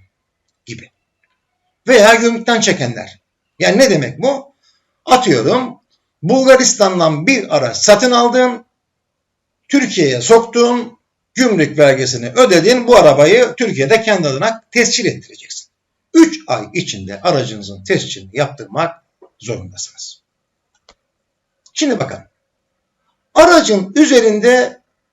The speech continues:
renk değişikliği yaptırdık diyelim. Kırmızıydı, beyaza boyattık diyelim.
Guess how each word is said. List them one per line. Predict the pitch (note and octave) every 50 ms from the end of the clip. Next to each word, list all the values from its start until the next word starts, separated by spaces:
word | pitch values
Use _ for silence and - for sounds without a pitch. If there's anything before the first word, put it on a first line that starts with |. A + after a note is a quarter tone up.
| _ _ _ D#3
renk | A3+ D4 D4+ C4+ - -
değişikliği | F3 D#3+ C#3 B2 - B2+ - C#3+ C3+
yaptırdık | C3 A2+ - - - G2+ F#2 F#2 - -
diyelim. | - - F#2+ - - - _ _
Kırmızıydı, | _ - G4+ G4 F4 E4 D#4 C4+ C#4+ D4 D4 F4+
beyaza | D#4 D4+ C#4+ C#4+ C#4+ C#4+ D4 C4
boyattık | G3+ E3 C#3 B2 C3 - - _ _ _ _ _ _
diyelim. | - G2 - - _